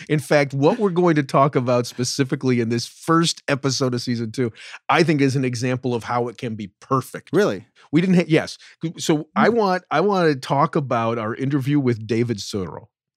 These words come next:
Speaker 2: David, David Suro. <sighs> When I think of agave royalty, um, obviously I think of all of the men and women who make the agave spirits. But, but David, in terms of people who don't make, like, I,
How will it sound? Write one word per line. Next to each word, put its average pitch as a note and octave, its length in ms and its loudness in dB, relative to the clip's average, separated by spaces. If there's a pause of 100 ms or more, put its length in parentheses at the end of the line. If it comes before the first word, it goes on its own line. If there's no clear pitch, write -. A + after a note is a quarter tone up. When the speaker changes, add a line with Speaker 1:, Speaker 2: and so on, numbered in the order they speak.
(160)
Speaker 2:
David, B2+ 520 2 (160)
David C#3 380 2
Suro. F2+ 500 -4 (340)
<sighs> - 60 -8 (320)
When D3 160 -2
I F#3+ 140 4
think F#3 280 0
of D3+ 140 -2
agave C3+ 520 0
royalty, A#2 760 -2 (480)
um, G#2 400 -4 (420)
obviously D3+ 480 4
I B2+ 60 4
think C3 180 2
of B2 100 0
all C3 280 2
of C3+ 80 -2
the C3+ 60 2
men B2 160 2
and A#2 100 -2
women A#2+ 240 2
who A#2 120 -2
make A2 460 -2 (160)
the A2 140 -4
agave F#2+ 420 -6
spirits. E2+ 480 -10 (800)
But, C#3 140 0 (200)
but A#2 280 -2
David, C3 800 2
in A#2 120 -2
terms D3+ 320 4
of C3 80 2
people C#3 280 2
who C3 80 2
don't A#2+ 220 2
make, C#3+ 100 2
like, B2+ 260 0
I, C#3 220 0